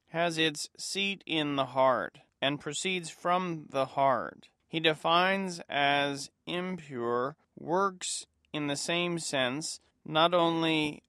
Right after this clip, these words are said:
adultery and prostitution, that is, the sins of the flesh in the restricted sense, but also evil intentions, theft, false witness, curses. As we observed above, Christ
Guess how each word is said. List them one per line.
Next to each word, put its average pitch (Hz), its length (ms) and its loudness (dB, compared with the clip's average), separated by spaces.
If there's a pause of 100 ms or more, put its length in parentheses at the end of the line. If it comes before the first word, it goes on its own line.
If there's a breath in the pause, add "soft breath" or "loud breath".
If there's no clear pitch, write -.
adultery 143 680 2
and 123 180 -2
prostitution, 131 1120 -4 (260)
that 131 220 2
is, 131 500 -2 (180)
the 127 120 -6
sins 143 360 -2
of 104 140 -4
the 107 100 -4
flesh 160 440 4
in 127 80 -2
the 120 100 0
restricted 117 800 -4
sense, 110 640 -8 (260)
but 147 120 2
also 170 640 6 (100)
evil 160 380 0
intentions, 156 1040 -4 (140)
theft, 131 640 0 (120)
false 135 560 2 (260)
witness, 135 720 -4 (200)
curses. 95 840 -6 (280)
As 135 200 -6
we 196 180 2
observed 143 760 0
above, 127 400 2
Christ 175 520 0